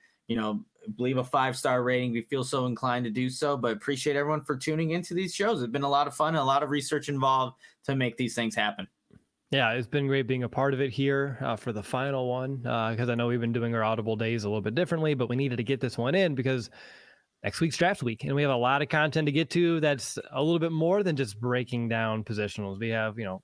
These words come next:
Speaker 2: maybe some mock drafts, of course,
Speaker 1: Mm-hmm.
Speaker 2: and then just kinda getting the final touches in place as we get ready for Thursday and Friday night. I can't wait for it.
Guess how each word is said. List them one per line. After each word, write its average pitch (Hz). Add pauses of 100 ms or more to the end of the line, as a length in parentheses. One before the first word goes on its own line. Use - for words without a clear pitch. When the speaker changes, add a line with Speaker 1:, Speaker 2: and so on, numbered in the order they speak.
Speaker 2:
maybe -
some -
mock 143
drafts, 147
of 117
course, 127
Speaker 1:
Mm-hmm. 110
Speaker 2:
and 110
then 110
just 104
kinda 127
getting 135
the 131
final 139
touches 147
in 160
place 196
as 127
we 127
get 139
ready 135
for 131
Thursday 131
and 147
Friday 147
night. 160
I 127
can't 147
wait 139 (480)
for 143
it. 160